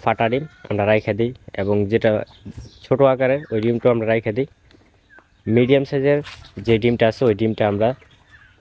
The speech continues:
দিই, যাতে করে বাচ্চারা যেন ভালো ফুডে এবং ভালো ডিমটার ফলে বাচ্চার পার্সেন্টেজ যেন বেশি আসে, ডিম যাতে নষ্ট না হয়, আহ, সেভাবেই দেওয়ার চেষ্টা করি। তো আজকের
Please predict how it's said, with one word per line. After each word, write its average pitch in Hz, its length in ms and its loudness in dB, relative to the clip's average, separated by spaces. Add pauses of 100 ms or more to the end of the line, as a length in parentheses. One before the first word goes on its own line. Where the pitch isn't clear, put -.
(160)
দিই, 107 160 2 (220)
যাতে 107 260 0
করে 107 300 2 (920)
বাচ্চারা 117 340 0
যেন 131 240 -2 (500)
ভালো 107 220 2
ফুডে 117 320 0 (140)
এবং 107 340 0 (1040)
ভালো 110 260 2
ডিমটার 123 280 0
ফলে 127 300 -2 (180)
বাচ্চার 104 260 -2
পার্সেন্টেজ 123 420 -2
যেন 127 160 0 (200)
বেশি 113 260 2
আসে, 98 200 -4 (360)
ডিম 110 180 2
যাতে 110 300 0
নষ্ট 107 320 -2
না 107 200 0
হয়, 107 260 0 (560)
আহ, 92 140 -8
সেভাবেই 104 540 2
দেওয়ার 104 220 2
চেষ্টা 107 300 -6
করি। 107 180 -4 (1700)
তো 101 60 -2
আজকের 120 600 0